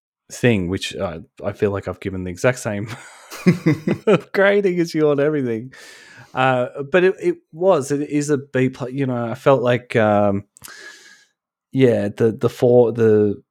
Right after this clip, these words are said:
four-man tag match was a bit meh, and, uh, even the Punk promo at the beginning wasn't, it didn't blow me away,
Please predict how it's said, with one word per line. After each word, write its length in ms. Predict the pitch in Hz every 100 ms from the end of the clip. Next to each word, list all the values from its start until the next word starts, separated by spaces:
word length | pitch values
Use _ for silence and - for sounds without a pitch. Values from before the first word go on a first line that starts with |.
| _ -
four-man 480 | - 131 120 110 104
tag 400 | - 104 101 107
match 240 | 104 -
was 140 | 104
a 40 | 101
bit 300 | - 98 -
meh, 400 | 104 101 101 101 - _ -
and, 500 | 107 104 98 104 104
uh, 200 | 113 110 -
even 340 | 202 262 277
the 120 | 262
Punk 600 | 220 - 208 226 226 - - _
promo 460 | - 175 196 190 170
at 80 | 143
the 80 |
beginning 680 | 147 139 147 170 175 175 165
wasn't, 440 | 160 160 160 160 160
it 100 | 156
didn't 320 | 151 143 143
blow 240 | 143 151
me 140 | 151 147
away, 600 | 139 139 139 139 139